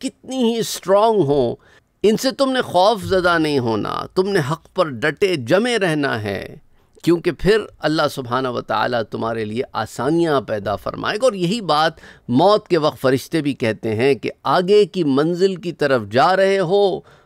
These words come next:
खौफ ना करो, तुम तो नेक रूह हो, तुम्हारे लिए तो मामले आसान हैं। तुमने अल्लाह अज़्ज़ा व जल को इख्तियार किया तो अल्लाह सुब्हानहू व तआला ने तुम्हारे ऊपर से हर गम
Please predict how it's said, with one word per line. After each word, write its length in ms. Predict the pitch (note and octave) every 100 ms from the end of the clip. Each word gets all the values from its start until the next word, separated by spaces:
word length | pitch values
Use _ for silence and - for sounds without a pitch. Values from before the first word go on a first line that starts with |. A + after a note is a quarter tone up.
| _
खौफ 600 | C3+ C#3+ A3 A3+ G#3 -
ना 180 | E3+ D3+
करो, 640 | - C3+ B2 A2+ G#2+ A#2+ - _ _ _ -
तुम 180 | F#3+ F#3
तो 180 | G3+
नेक 600 | F3+ B2+ D#3 A3 A#3+ -
रूह 260 | E3 F3 C3
हो, 460 | A#2 A2 G2+ G#2 - _ - _ -
तुम्हारे 340 | B2 C#3 D3
लिए 220 | C#3 C#3+
तो 140 | C#3 C3+
मामले 420 | A2+ A#2 B2 B2
आसान 680 | - A2 G#2+ G#2+ A2+ C#3+ A#2
हैं। 480 | G#2 G2+ E2+ C#2+ - _ _
तुमने 240 | D3+ F3 F3+
अल्लाह 360 | E3 F#3 F3+
अज़्ज़ा 220 | E3 C#3+ E3
व 160 | E3
जल 240 | D3+ G3+ G3+
को 160 | G3
इख्तियार 520 | - - E3+ E3+ G3+
किया 340 | F3+ G#3 A3+ G3
तो 140 | D#3
अल्लाह 260 | D#3 D#3 D3+
सुब्हानहू 460 | C#3+ B2 B2+ C3+
व 100 | A#2+
तआला 400 | A2+ A2 B2 B2+
ने 140 | A#2 A2
तुम्हारे 400 | A#2 G#2 A2+ A2
ऊपर 280 | G2+ A2 G#2+
से 140 | A#2
हर 260 | F#2+ C3+ B2+
गम 420 | G2 D3 C#3+